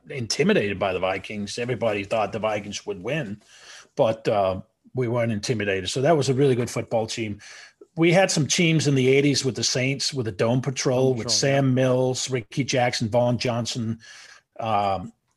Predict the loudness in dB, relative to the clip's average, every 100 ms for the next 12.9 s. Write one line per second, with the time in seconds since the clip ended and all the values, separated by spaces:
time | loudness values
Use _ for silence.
0 | -12 -6 -4 -2 0 0 2 4 4 2
1 | -2 -8 -20 -20 _ -2 0 2 2 2
2 | 2 -2 -6 -4 -2 0 -2 -4 0 2
3 | 2 -2 -4 0 0 0 0 -2 0 0
4 | 0 2 0 -2 -10 -10 -8 -4 -4 -2
5 | -2 -4 -8 -8 -4 -4 -4 -4 -4 -4
6 | -8 -8 -8 -6 -4 -4 -4 -4 -8 -4
7 | -2 -2 -4 -8 _ -20 -20 -20 -20 _
8 | -2 0 4 6 6 4 2 0 2 0
9 | 0 -2 -2 -4 -4 0 0 0 -2 -4
10 | -4 -6 -2 -2 -2 -4 -2 0 0 0
11 | -2 -6 -8 -12 _ _ -6 -2 -2 -2
12 | -4 -4 -4 -2 0 0 0 -2 -4